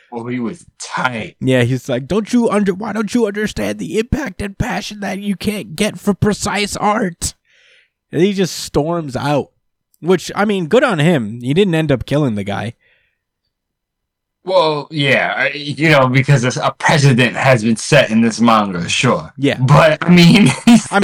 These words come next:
Speaker 2: mean,
Speaker 1: kind
Speaker 2: yeah.
Speaker 1: of a psychopath.
Speaker 2: Hey, I'm, I'm saying in, like, compared to everything else that's happened in this series, this guy is beyond lucky that he didn't, he just got away with a broken <laughs> finger. <laughs> Especially since they seem to be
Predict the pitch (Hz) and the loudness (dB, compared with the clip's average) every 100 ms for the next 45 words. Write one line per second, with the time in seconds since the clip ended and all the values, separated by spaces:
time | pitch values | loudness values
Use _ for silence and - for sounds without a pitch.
0 | 202 175 165 160 147 143 127 139 - - | 4 4 2 2 0 -4 -6 -6 -8 -10
1 | 107 90 92 - _ - 151 151 131 - | -12 -12 -14 -20 _ -8 -4 -2 -4 -4
2 | 156 190 175 196 - 214 202 190 151 151 | -4 -2 -2 -2 0 0 0 -2 -4 -4
3 | 151 143 135 131 127 - _ _ _ _ | -4 -4 -2 -2 -4 -14 _ _ _ _
4 | _ 151 151 180 190 180 147 156 156 151 | _ -4 0 0 -2 -4 -2 2 2 0
5 | 135 131 131 120 123 113 120 110 104 101 | 0 0 -2 -2 -2 -2 -2 -4 -6 -6
6 | - 104 101 101 - - - _ _ 135 | -4 -4 -4 -8 -14 -20 -20 _ _ -4
7 | 135 147 139 135 117 131 127 127 139 139 | 0 0 0 -4 -6 -6 -4 -2 -2 -2
8 | 123 120 117 104 120 110 107 117 - 117 | -2 0 -4 -4 -4 -4 -6 -8 -10 -10
9 | 120 117 123 107 110 113 110 110 107 - | -6 -2 -2 -2 -2 -2 -2 0 -2 -2
10 | 104 117 110 107 104 107 98 87 85 _ | -2 0 0 -2 -10 -8 -8 -10 -12 _
11 | _ _ _ _ _ _ _ - - - | _ _ _ _ _ _ _ -8 -6 -6
12 | - - 135 208 196 208 165 170 147 160 | -6 -8 -2 2 2 2 -2 -4 0 0
13 | 143 170 160 156 160 | 2 0 2 2 2